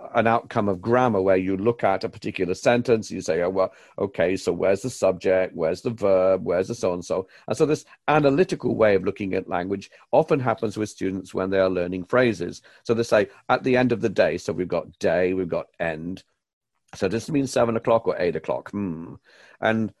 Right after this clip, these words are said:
when actually it doesn't always mean that. At the end of the day can also mean at the end of the event or at the end of the discussion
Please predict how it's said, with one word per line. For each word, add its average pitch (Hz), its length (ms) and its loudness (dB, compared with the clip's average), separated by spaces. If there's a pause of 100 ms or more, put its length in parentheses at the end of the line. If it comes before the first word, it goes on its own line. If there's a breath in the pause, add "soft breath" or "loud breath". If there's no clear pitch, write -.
when 131 160 2
actually 113 480 0
it - 80 -6
doesn't 123 300 2
always 120 340 2
mean 90 180 -4
that. 92 240 -4
At 104 60 -12
the 123 100 2
end 117 140 0
of - 60 -12
the 101 100 -10
day 156 260 6
can 110 180 -2
also 110 280 0
mean 98 260 -4
at 107 180 -4
the 110 200 -4
end 104 160 0
of 92 100 -2
the 90 140 0
event 110 420 2
or 82 120 -2
at 80 80 -6
the 90 120 -8
end 92 180 -4
of 85 100 -6
the 87 80 -6
discussion 107 640 -2